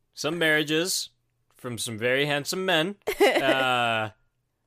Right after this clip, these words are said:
Speaker 1: and then fucking Kim married me a few times. Yeah, yeah, you're the, you're the first one to plow me.
Speaker 2: Hey. <laughs>
Speaker 1: Oh. Oh, this is a first time for everything,
Speaker 2: Is it,
Speaker 1: guys.
Speaker 2: fam? <laughs>
Speaker 1: I'm not a virgin anymore. Wow.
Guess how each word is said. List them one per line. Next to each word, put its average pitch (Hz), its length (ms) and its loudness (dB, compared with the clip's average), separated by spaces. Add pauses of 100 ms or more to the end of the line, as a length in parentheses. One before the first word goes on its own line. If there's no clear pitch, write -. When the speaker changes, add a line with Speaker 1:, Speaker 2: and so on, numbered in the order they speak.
(240)
Speaker 1:
and 127 180 -4
then 135 320 0
fucking 135 380 -2
Kim 175 300 0
married 180 340 0
me 180 120 -2
a 180 60 -2
few 175 180 -6
times. 180 260 -2
Yeah, 180 160 4
yeah, 151 220 2
you're 120 240 0
the, 127 160 2
you're 123 160 0
the 120 60 0
first 135 300 -4
one 131 140 -4
to 117 60 -12
plow 135 240 0
me. 90 200 -8 (360)
Speaker 2:
Hey. 208 600 4
<laughs> - 60 -16 (760)
Speaker 1:
Oh. 311 420 2 (1000)
Oh, 156 480 2
this 370 100 -6
is 180 60 -4
a 147 80 -2
first 185 320 -2
time 202 220 4
for 247 120 -4
everything, 156 400 0
Speaker 2:
Is 226 60 4
it, 233 40 2
Speaker 1:
guys. 160 320 2
Speaker 2:
fam? 196 400 -2
<laughs> 269 600 0
Speaker 1:
I'm 147 100 -10
not 175 120 -6
a 156 40 -8
virgin 143 360 -4
anymore. 95 460 -4 (1800)
Wow. 104 500 0